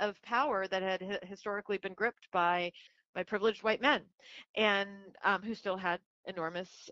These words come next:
influence over the culture and the stories we tell about America. And so the punishment was a vilification of those who'd done that disrupting. But then there was another generation. To some extent, it was my generation. To some extent, it was people who were younger than me who came along in the wake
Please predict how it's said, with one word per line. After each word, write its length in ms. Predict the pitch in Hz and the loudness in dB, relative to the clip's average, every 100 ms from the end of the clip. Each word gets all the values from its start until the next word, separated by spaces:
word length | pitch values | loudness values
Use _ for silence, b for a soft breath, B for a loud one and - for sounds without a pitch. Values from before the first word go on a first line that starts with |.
| - | -4
influence 460 | 214 254 240 151 - | -2 0 0 0 2
over 200 | 160 170 | 2 2
the 80 | 175 | -2
culture 420 | - 202 - 247 | 2 2 6 6
and 300 | 175 175 175 | 6 4 2
the 100 | 170 | -2
stories 400 | - 190 175 180 | 0 2 2 2
we 100 | 180 | -4
tell 200 | - 170 | 0 2
about 160 | 160 185 | 4 4
America. 380 | 330 349 180 - | 6 6 6 2
And 100 | 185 | -2
so 440 | - 233 220 214 - B B - | 0 4 4 4 -2 B B -4
the 80 | 220 | -2
punishment 500 | 262 427 - 240 226 | 2 2 2 -2 0
was 340 | 214 190 208 - - | 4 4 4 -2 -2
a 120 | 208 - | -2 0
vilification 720 | 214 220 262 311 320 240 196 | -2 -2 -4 -2 -2 -2 -2
of 120 | 170 | 0
those 280 | 180 170 - | 0 0 -4
who'd 180 | 202 | -4
done 160 | 190 196 | 0 2
that 160 | 208 - | 2 0
disrupting. 560 | 180 185 - 165 151 - | -4 -6 -4 -2 -4 0
But 140 | - - | 2 8
then 160 | 269 | 8
there 100 | 339 | 10
was 140 | 311 302 | 6 8
another 240 | 294 294 | 8 10
generation. 640 | 302 277 277 392 - 185 180 - | 10 10 10 8 6 4 2 -6
To 100 | 240 | 0
some 160 | 311 440 | 2 2
extent, 240 | 494 381 | 2 0
it 40 | |
was 120 | 247 233 | 0 4
my 160 | 247 | 2
generation. 420 | 285 269 220 208 | 4 2 2 0
To 80 | 220 | -10
some 160 | 208 254 | -6 -6
extent, 220 | 269 226 | -4 -6
it 60 | 185 | -6
was 140 | 202 _ | -12 _
people 240 | 254 - 220 | -12 -2 0
who 60 | |
were 40 | 214 | 4
younger 340 | 196 247 262 | 4 4 2
than 140 | 185 | 0
me 240 | 160 131 - | -2 -6 -4
who 180 | 233 262 | -4 -4
came 260 | - 277 277 | -2 0 0
along 520 | 269 254 262 233 226 | 2 2 2 0 -6
in 140 | - 220 | -8 -6
the 80 | |
wake 360 | 208 240 320 - | -2 0 0 -4